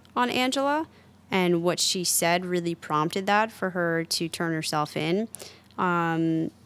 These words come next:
he thinks that she's actually carrying out Dom's dream, where Dom talks about bringing peace to the girl who finally stopped fighting. When she stopped her struggle, that's when she was,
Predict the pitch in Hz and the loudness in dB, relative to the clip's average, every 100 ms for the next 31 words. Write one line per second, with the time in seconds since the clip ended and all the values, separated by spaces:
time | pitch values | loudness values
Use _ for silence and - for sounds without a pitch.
0 | - - 220 202 202 185 - - 175 165 | -20 -8 -4 0 2 2 2 0 2 4
1 | 160 - - - 196 190 190 - 175 160 | 2 2 2 2 0 2 2 0 -2 -4
2 | - 190 175 170 170 156 - 165 165 165 | -2 0 2 2 2 0 -2 -2 0 0
3 | 156 - 156 175 185 - - 175 - - | -2 -6 2 4 4 2 -2 -6 -12 -20
4 | - - - 165 160 165 175 175 165 - | -20 -20 -10 -6 0 4 4 4 0 2
5 | 165 156 175 170 160 - 180 175 - 165 | 0 0 2 2 0 0 -2 0 0 -2
6 | 156 160 160 160 165 160 160 160 151 - | 0 2 2 2 0 -2 0 0 0 -2
7 | - 160 - - 156 160 170 180 175 165 | 0 -2 -4 0 0 4 4 2 0 -4
8 | 160 - 160 - 156 - 156 - 160 160 | -2 -2 -2 0 -2 -2 -6 -2 0 2
9 | 165 160 156 165 156 - 160 147 147 - | 2 0 -2 -2 -2 -2 -2 -4 -2 -2
10 | - | -2